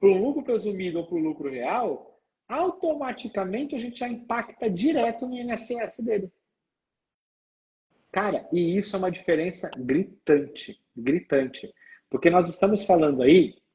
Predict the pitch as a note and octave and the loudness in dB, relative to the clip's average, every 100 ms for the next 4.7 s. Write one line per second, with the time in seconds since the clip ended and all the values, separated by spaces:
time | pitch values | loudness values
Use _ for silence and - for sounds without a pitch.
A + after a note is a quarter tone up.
0 | _ _ _ - D#3 D3+ C3 A#2+ G#2 - | _ _ _ 0 2 4 2 -6 -8 -16
1 | _ _ _ _ _ _ - D3+ D#3+ F#3 | _ _ _ _ _ _ -4 -4 0 2
2 | F#3+ F3+ - E3 D#3 D3+ C#3+ C3 E3+ D#3+ | 0 -4 -6 -4 -4 -2 -2 0 -2 -4
3 | C#3 C#3 B2 B2+ A#2+ A#2+ C3 E3 F#3+ - | -8 -6 -4 -4 -6 -6 -2 0 -2 -6
4 | C3+ - - D3 F#3 - | -8 -8 -8 -8 -8 -12